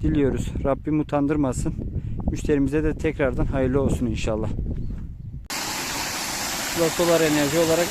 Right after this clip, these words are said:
Akçakale Atlı köyünde kurduğumuz altmış beygirin sonuna geldik. Devreye aldık.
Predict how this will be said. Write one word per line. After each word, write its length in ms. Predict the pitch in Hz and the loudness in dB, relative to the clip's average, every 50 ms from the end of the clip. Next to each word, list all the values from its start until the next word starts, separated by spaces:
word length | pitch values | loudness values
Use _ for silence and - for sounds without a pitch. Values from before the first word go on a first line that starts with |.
| - 156 | 0 -2
Akçakale 540 | 147 - - 180 175 - - 147 143 165 170 175 - - - - - - - - - - - - - - - - - - - - - | -2 0 2 2 2 4 2 4 4 4 4 2 0 -4 -6 -6 -6 -6 -6 -6 -6 -6 -6 -6 -6 -6 -6 -6 -6 -6 -6 -2 2
Atlı 280 | 175 180 180 - - 170 160 - | 2 2 2 2 0 -2 -2 0
köyünde 360 | 160 151 151 147 147 147 165 170 - - | 2 2 4 4 4 4 4 2 2 2
kurduğumuz 340 | 160 151 147 156 170 160 | 2 2 2 2 2 4
altmış 400 | 165 156 147 - 175 160 - - | 4 4 4 2 0 -2 0 2
beygirin 340 | 160 156 151 143 156 156 170 - - | 2 2 2 2 2 2 0 2 2
sonuna 260 | 170 160 156 165 170 | 2 2 4 4 4
geldik. 400 | 156 151 147 143 151 165 156 - | 4 4 4 4 4 2 2 2
Devreye 280 | 160 156 147 147 156 160 | 4 4 4 6 6 6
aldık. 280 | 156 147 143 151 170 | 6 6 4 2 0